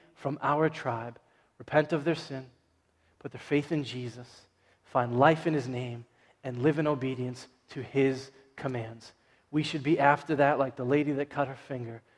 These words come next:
devoted and singular and purposed in all that we do. Okay, now the list of things that holds us back from being that way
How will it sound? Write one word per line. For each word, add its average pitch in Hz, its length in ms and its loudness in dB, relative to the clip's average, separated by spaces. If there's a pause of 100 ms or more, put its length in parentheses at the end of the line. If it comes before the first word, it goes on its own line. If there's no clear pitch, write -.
(220)
devoted 139 680 2
and 117 100 -16
singular 147 720 -2
and 127 160 -12
purposed - 640 -10 (280)
in 127 100 -6
all 127 140 2
that 127 100 -6
we 131 120 -4
do. 117 180 -12 (1080)
Okay, 139 100 -6
now 135 140 4
the 139 120 4
list 180 260 6
of 180 120 2
things 180 320 2
that 143 100 -2
holds 175 360 4
us 156 100 -2
back 170 340 4
from 139 280 -4
being 160 320 6
that 135 260 6
way 120 400 -8